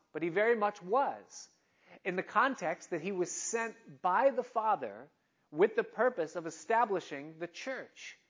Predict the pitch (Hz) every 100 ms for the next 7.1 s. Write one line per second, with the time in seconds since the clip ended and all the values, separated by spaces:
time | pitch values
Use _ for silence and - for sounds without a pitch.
0 | - 170 170 190 240 277 - 131 101 90
1 | _ _ _ _ _ _ _ 208 220 -
2 | 170 170 196 - _ _ _ - 170 170
3 | 170 175 175 - 190 151 147 160 160 175
4 | 165 196 180 185 247 285 - 170 143 143
5 | 147 156 156 156 156 165 170 165 165 185
6 | 165 131 143 147 190 240 - 160 139 139